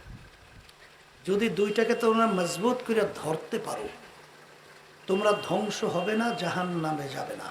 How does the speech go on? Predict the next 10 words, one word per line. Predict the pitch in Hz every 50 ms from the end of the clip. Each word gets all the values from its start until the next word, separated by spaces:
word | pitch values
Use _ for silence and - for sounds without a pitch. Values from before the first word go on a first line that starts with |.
| - - - - - - - - - - - - - - - - - - - - - -
কয়টা | 175 175 170 208 202
জিনিস? | 185 185 180 175 156 - - - - - 170 - - - 180 185 185 185 185 170 - - - -
বলেন, | 170 185 208 214 214
বলেন। | 196 190 196 202 220 254 277 - - - - - - - - - - - - - - - - - - - - - - - - - - - - - - - - - -
একটা | - 190 196 - - - 226
হলো | 233 233 233
কোরআনুল | - - 208 214 214 - 214 220 226 226 226 220 208
কারীম, | - - 185 170 180 185 185 175 151 139 - - - - - - - -
আল্লাহর | 156 160 165 165 160 151 -
কিতাব, | - - 127 - - 139 117 104 98 -